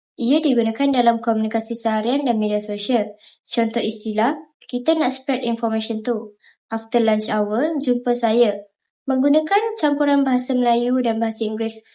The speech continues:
dalam golongan muda ini dianggap lebih moden dan trending. Yang kedua, campuran bahasa bangsa dan lorak tersendiri. Pelajar menggunakan lorak negeri atau bahasa etnik, contohnya dusun, Bugis dan Utara.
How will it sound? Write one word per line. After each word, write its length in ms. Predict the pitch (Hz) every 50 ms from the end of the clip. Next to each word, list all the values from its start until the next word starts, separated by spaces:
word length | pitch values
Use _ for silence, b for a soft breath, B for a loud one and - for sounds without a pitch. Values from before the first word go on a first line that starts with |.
| b b b -
dalam 320 | 226 226 226 220 220 220 220
golongan 320 | 226 226 220 226 220 220
muda 200 | 220 220 214 214
ini 440 | 208 214 202 202 214 240 294 302 294
dianggap 520 | 233 220 226 226 226 226 214 208 - - -
lebih 320 | 240 240 240 247 285 277
moden 400 | 269 240 240 226 226 240 233 226
dan 160 | 220 220 214 214
trending. 560 | - 214 202 196 214 240 240 208 - - _ _ _ _ _ _ _ _ -
Yang 160 | 214 214 214 214 220
kedua, 440 | 214 190 202 202 202 220 277 330 - - _ _ _ _ _ -
campuran 480 | - 277 269 269 - 320 349 359 370
bahasa 400 | 349 320 277 269 269 - - 277
bangsa 480 | 247 247 247 247 247 - - 240 247 285
dan 240 | 269 262 226 226 220
lorak 320 | 220 226 233 220 - -
tersendiri. 640 | - 233 - 233 214 208 214 240 254 233 208 - - b b b b b b _ -
Pelajar 400 | 254 254 262 269 - 339 349 349
menggunakan 480 | 330 285 269 269 254 254 254 262 247
lorak 320 | 240 233 220 226 214 214 220
negeri 400 | 220 220 214 220 214 220 254 302
atau 320 | 294 269 254 254 254 240
bahasa 400 | 220 226 220 214 214 - 247 -
etnik, 480 | 208 208 - - 214 202 214 277 302 B B B B B B -
contohnya 480 | - - 247 247 - 247 240 240 233 226
dusun, 560 | 220 233 226 - - 226 208 240 311 339 339
Bugis 560 | 311 269 220 226 220 214 - 247 269 302 302
dan 240 | - - 247 240 -
Utara. 560 | 233 226 - 214 208 220 247 233 202 - -